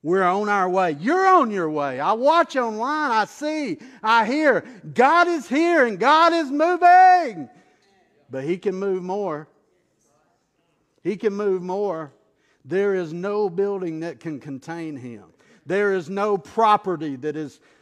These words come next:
that is too big for Him. God is greater. God can do greater than you can think or imagine. He can do exceedingly abundantly above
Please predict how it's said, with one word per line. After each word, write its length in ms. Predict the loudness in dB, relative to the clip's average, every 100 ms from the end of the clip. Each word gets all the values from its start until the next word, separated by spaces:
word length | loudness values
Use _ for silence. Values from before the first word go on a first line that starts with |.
| _
that 220 | -4 -2
is 200 | -2 -6
too 280 | -10 -6 -6
big 440 | -4 0 2 2 0
for 240 | -6 -6
Him. 360 | -6 -8 -8 -12 _ _ _ _ _ _ _ _ _ 0
God 440 | 4 6 6 6
is 240 | 4 2
greater. 720 | -8 2 6 6 4 0 -6 -8 _ _ _ -2
God 280 | 2 4 2
can 160 | -2
do 180 | -2 -2
greater 480 | 2 4 6 4 0
than 220 | -2 -4
you 100 | -4
can 240 | -4 -6 -4
think 500 | -2 -2 -2 -4 -8 -8 2
or 180 | 6
imagine. 1000 | 6 4 2 2 2 -2 -4 -8 -8 -16 _ _ _ _ _ -2
He 160 | -2
can 200 | 0 -2
do 160 | 0 0
exceedingly 880 | 0 -4 -6 -2 0 -2 -2 2 2
abundantly 720 | 2 2 2 0 -2 0 0
above 440 | 0 0 0 -2